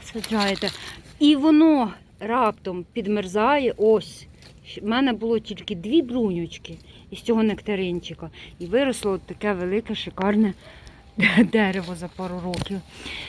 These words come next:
Так, що я бачу? Залишила я оцю гілочку, дивіться яка, але на ній ні одного нектаринчика нема. Тобто це жировик. Я прийняла рішення його видалити.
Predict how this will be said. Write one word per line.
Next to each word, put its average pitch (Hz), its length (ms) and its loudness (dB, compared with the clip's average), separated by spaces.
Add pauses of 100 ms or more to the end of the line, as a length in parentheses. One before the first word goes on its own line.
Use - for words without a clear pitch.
(360)
Так, 269 320 4
що 311 240 0
я 349 160 6
бачу? 226 540 0 (340)
Залишила 302 600 0
я 294 140 2
оцю 220 320 0
гілочку, 320 800 2 (400)
дивіться 202 500 -2
яка, 170 280 -2 (1000)
але 233 360 6
на 339 140 8
ній 302 360 4 (380)
ні 294 300 6
одного 269 560 4
нектаринчика 226 840 -2
нема. 175 380 -6 (320)
Тобто 339 440 -2
це 262 400 4
жировик. 202 720 -2 (420)
Я 208 180 2
прийняла 190 540 2
рішення 254 500 -2
його 175 340 -2
видалити. 170 760 -2